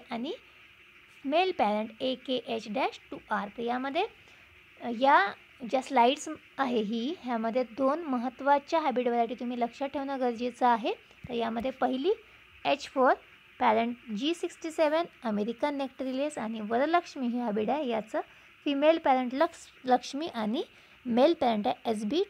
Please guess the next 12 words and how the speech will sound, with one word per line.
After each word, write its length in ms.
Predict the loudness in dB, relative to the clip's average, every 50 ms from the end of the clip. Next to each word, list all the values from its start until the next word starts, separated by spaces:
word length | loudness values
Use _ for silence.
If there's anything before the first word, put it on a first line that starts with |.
| -4 -8
टू 140 | -8 -8 -8 -8 -8
एट 180 | -8 -8 -8 -8 -6 -4
नाईन. 240 | -2 -2 -2 -4 -6 -14 -18 -12 -8
ह्या 160 | -6 -6 -6 -6
दोन 300 | -4 -2 -2 -2 -2 -4
महत्त्वाच्या 680 | -6 -8 -6 -6 -6 -6 -2 0 0 0 0 -2 -6 -6 -6 -8 -20 -20 -20 -20 -20 -8 0
varieties 520 | 2 6 6 6 6 6 4 0 2 2
आहेत, 220 | 2 2 0 -2 -8 -8 -6 -6
तर 60 | -6
त्या 200 | -4 -4 -4 -6
तुम्ही 240 | -4 -4 -6 -6 -6 -8 -10 -20 -20 -18 -12 -8
लक्षात 380 | -8 -8 -8 -6 -4 -4 -4